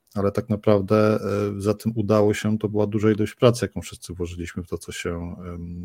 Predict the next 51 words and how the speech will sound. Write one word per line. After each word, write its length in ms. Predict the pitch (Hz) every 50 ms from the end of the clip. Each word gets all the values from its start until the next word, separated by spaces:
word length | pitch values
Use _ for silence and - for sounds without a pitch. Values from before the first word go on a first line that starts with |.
| 90 -
tam 180 | - 90 85 85
wydarzyło, 560 | 90 90 90 87 85 87 90 90 87 90 90
w 100 | - -
to, 180 | - 90 87
że, 160 | 85 87 90 90
że, 180 | 90 92 92 - -
że 200 | 92 87 92 -
to 120 | - 98
po 120 | - - -
prostu 340 | - - 95 - - _ _
tak 180 | - 95 - -
się 200 | - - 107 98
zadziało, 500 | 95 101 95 92 104 101 104 98 98 92
jak 140 | 90 - -
się 180 | - 92 90
zadziało, 400 | 85 87 85 98 98 95 90 85
czyli 260 | - - - 87 82
nie 100 | 90 87
było 240 | 87 90 95 90 87
żadnych, 340 | 85 90 82 87 87 85 - - - - -
e, 160 | 92 90 87 90
problemów. 520 | _ - 90 85 90 85 87 95 113 120 - _ _ _ - - - - - - - - _ _ -
Więc 160 | 95 95 101
warto 300 | 104 107 104 104 - 107
też, 600 | 101 - 104 - - - - - - - - - 113
e, 420 | 98 95 95 95 95 95 - - 98 98 95 98
na 140 | 113 127 127
to 140 | 127 117 104
zwrócić 360 | 98 98 - - 101 - -
uwagę, 340 | 92 95 95 92 92 101 101
że 120 | 95 95
to, 160 | - - 113
że 100 | 107 104
nam 180 | 104 101 101 101
się 160 | - - 104 98
udało, 440 | 101 101 113 120 117 110 110 110
no 120 | 107 110 110
tak 160 | - 123 117
jak 120 | 120 117 127
mówiłem, 400 | 131 127 127 120 110 104 98 101
owszem, 320 | 107 117 120 - 120 101 101
szczęście 420 | - - 120 117 117 120 - 117
jest 160 | 110 - -
potrzebne 460 | - - - - - 90 80 87 90
i 20 | 87
zawsze 280 | 98 107 101 - -
jakiś 220 | 95 - 98 - -
element 340 | 92 98 95 98 95 - -
losowy 380 | 95 - - 95 92 95 104
jest, 220 | 101 98 92 90 87
że 160 | 87 90